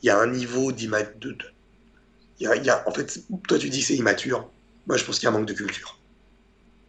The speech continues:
Les gens, c'est la culture qui nous rend, euh, tolérants, euh, curieux, hein, qui nous permet de débattre,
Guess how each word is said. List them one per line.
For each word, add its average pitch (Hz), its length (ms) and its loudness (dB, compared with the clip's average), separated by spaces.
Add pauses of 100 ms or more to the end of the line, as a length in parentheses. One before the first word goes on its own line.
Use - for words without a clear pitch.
(1300)
Les 113 80 2
gens, 135 300 6 (320)
c'est - 140 2
la 151 100 6
culture 143 360 2
qui 139 120 -8
nous 135 160 0
rend, 123 440 -2 (320)
euh, 104 600 0 (1200)
tolérants, 127 520 6 (1040)
euh, 104 400 -2 (140)
curieux, 123 460 2 (1120)
hein, 107 180 -2
qui 135 160 -2
nous 127 100 4
permet 127 260 4
de 117 60 0
débattre, 117 560 2